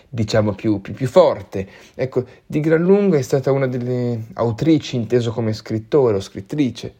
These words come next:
se vogliamo, più venduta a livello, eh, internazionale, una delle più famose, amava accendere, eh, polemiche,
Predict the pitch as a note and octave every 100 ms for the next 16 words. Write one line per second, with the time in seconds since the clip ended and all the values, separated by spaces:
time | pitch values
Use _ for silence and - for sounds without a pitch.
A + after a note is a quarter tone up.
0 | _ - A#2+ A2+ A2 E2 C2 D3+ F#3+ -
1 | - - _ - F3 D3 C#3 C#3 C3+ B2+
2 | A2 A#2 G#2 G#2+ G#2+ G#2+ A2 - G2 F#2+
3 | G#2 F#2+ A2 F2 F#2+ D3+ A#2 C3+ C3 B2+
4 | A2+ C3 B2 A#2 - C3 C3 A2+ G#2 G#2+
5 | B2 C3 B2+ G#2+ G2 F2 - - - -
6 | G#2 - B2+ A2 G2+ G#2+ G2+ F2+ - _
7 | - A#2 A2 G#2+ G#2+ A2+ A2+ D3 C3+ A2
8 | G#2+ -